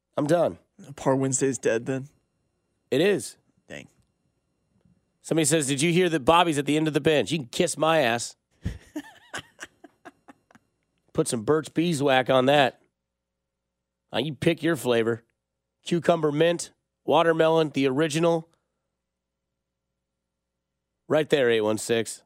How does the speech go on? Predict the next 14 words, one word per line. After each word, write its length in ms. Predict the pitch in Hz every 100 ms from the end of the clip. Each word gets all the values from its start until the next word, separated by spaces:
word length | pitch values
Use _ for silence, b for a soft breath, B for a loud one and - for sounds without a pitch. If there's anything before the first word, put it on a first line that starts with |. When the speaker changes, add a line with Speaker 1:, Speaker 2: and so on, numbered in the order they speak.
| _ _ _ _ _ _ _ _ _ _ _ _ _ _ _ _ _ _ _ _ -
Speaker 1:
In 100 | 196
case 140 | 147
you 80 | 165
missed 220 | 170 151
it, 40 |
the 80 | 160
Chiefs 340 | 135 170 165 -
announced 360 | 151 151 143
they 60 | 147
had 120 | 123
seven 520 | - - 185 175 165
Pro 260 | - 165 160
Bowlers 360 | 160 156 147
getting, 380 | 113 147 139 127